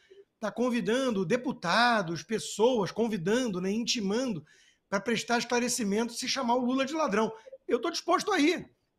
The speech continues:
Eu quero mostrar, eu quero mostrar a turma do Supremo Tribunal Federal falando, quero mostrar o vice-presidente da República,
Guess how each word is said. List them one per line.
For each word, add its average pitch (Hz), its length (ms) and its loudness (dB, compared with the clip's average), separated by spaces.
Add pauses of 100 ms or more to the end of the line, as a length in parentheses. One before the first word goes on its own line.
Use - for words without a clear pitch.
Eu 214 120 -2
quero 302 200 2
mostrar, 311 500 2
eu 214 40 0
quero 247 180 0
mostrar 254 380 2
a 220 40 2
turma 240 220 -2
do 208 60 -8
Supremo 220 420 0
Tribunal 208 600 2 (260)
Federal 202 400 2
falando, 208 560 2
quero 220 180 -2
mostrar 220 280 2
o 208 80 4
vice-presidente 233 640 2
da 233 80 2
República, 202 600 -2